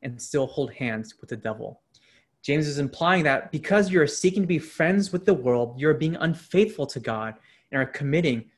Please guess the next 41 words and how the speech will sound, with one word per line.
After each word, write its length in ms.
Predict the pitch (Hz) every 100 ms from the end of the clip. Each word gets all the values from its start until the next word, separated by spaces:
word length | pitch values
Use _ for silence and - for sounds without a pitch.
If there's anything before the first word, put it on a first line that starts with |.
| -
spiritual 800 | - - 151 165 160 120 117 -
adultery 800 | 127 113 139 143 - 127 113 107
with 180 | 120 -
God. 320 | 117 110 113 _ _ _ _ _ _ _ _ -
And 120 | 139
if 60 | 147
you 80 |
haven't 240 | 175 208 190
been 160 | 196
paying 140 | 185 196
attention 340 | 185 185 185
at 100 | 170
all, 300 | 156 175 208
<laughs> 200 | 190 151
this 160 | 165 156
whole 200 | 190 196
series, 600 | - 170 185 220 - - _ _ _ _ _ _ _ _
or 100 | 151
if 80 | 143
you're 80 | 151
here 220 | 175 180
today 240 | 185 185
for 100 | 180
the 140 | 160 135
first 340 | - 175 -
time, 460 | - 165 135 113 - _ _ _ _
what 260 | 143 185
you're 220 | 190 190 151
reading 380 | 151 170 156
now 460 | 127 135 143 110 110 _
captures 480 | - 165 165 - 151
the 120 | 147
heart 640 | - - - 170 127 - -
of 140 | 139 120
the 80 | 120
letter 300 | 120 123 120
of 200 | 120 113
James, 500 | 123 113 107 - -
which 240 | 123 -
is 180 | 131 107
this. 440 | - 110 - -